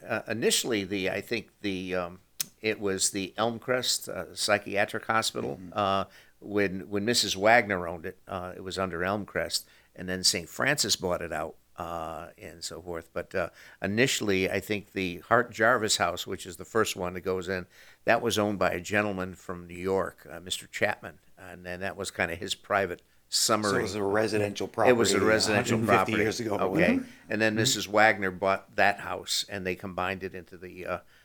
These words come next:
Speaker 1: uh, the Elmcrest property. Then Saint Francis, uh, owned it, and then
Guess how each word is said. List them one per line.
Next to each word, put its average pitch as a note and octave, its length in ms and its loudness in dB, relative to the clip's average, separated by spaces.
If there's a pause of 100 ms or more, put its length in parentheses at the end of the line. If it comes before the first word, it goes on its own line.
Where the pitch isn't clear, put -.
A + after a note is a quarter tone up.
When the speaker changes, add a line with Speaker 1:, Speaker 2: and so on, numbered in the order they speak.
(160)
Speaker 1:
uh, E2+ 180 -2
the F2+ 180 -8
Elmcrest F#2 460 -2
property. F2 300 -2
Then F#2 160 -4
Saint F#2 280 0
Francis, G#2+ 760 2
uh, F2+ 260 -8 (140)
owned F#2 300 -10
it, F#2+ 120 -18 (120)
and F#2 220 -12
then F#2 240 -6